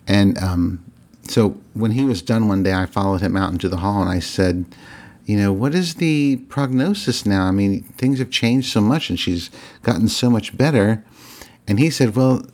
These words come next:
because of, of her getting so much better, we can't make a prediction of when she might pass away.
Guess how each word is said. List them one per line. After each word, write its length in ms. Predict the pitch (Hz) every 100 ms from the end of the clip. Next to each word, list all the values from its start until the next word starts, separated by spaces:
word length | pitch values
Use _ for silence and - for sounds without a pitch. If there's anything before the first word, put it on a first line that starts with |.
| -
because 360 | 107 123 180 220
of, 160 | 190 -
of 160 | 110
her 100 | 98
getting 240 | 107 107 101
so 140 | -
much 160 | 98 -
better, 220 | 104 120
we 140 | 110
can't 320 | 170 175 175 127
make 200 | 185 -
a 60 |
prediction 600 | 127 92 90 - 90 90 - - - - -
of 140 | 85
when 120 | 92
she 160 | 85 -
might 160 | 87
pass 300 | - 87 82
away. 340 | 90 90 82